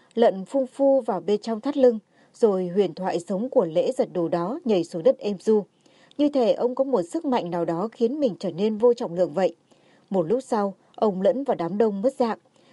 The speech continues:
mang theo biểu tượng của lễ hội. Ông mất hút vào trong bóng đêm,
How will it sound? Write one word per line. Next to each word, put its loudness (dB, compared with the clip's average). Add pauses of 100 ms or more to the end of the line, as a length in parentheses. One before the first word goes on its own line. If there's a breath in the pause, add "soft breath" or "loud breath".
mang 2
theo -2
biểu 2
tượng -4
của -4
lễ 2
hội. 2 (340 soft breath)
Ông 0
mất -2
hút 0
vào -2
trong -8
bóng -2
đêm, 4